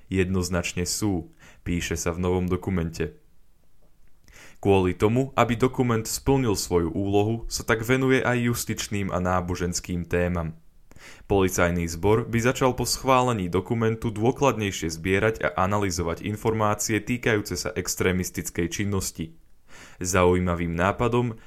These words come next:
je aj každoročný prieskum verejnej mienky, ktorý by sa občanov pýtal na to, aký majú názor na radikalizáciu spoločnosti a nakoľko bezpečne sa na Slovensku cítia.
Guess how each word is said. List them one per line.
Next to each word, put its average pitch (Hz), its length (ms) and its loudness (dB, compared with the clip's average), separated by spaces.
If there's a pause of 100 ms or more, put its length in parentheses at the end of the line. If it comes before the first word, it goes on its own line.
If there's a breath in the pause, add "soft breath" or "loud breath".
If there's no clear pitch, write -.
je 123 140 4
aj 127 160 4
každoročný 123 640 2
prieskum 90 560 2
verejnej 90 400 2
mienky, 95 560 -4 (240 loud breath)
ktorý 107 320 4
by 98 80 0
sa - 160 0
občanov 87 480 -2
pýtal 82 400 -4
na 92 160 0
to, 120 240 0 (240 loud breath)
aký 131 320 0
majú 87 240 2
názor 87 460 0
na 85 80 -2
radikalizáciu 87 1000 0
spoločnosti 113 1040 0 (220 loud breath)
a - 240 -2
nakoľko 123 500 0
bezpečne 95 560 0
sa 92 160 -4
na 85 140 -2
Slovensku 87 580 -2
cítia. 87 560 -4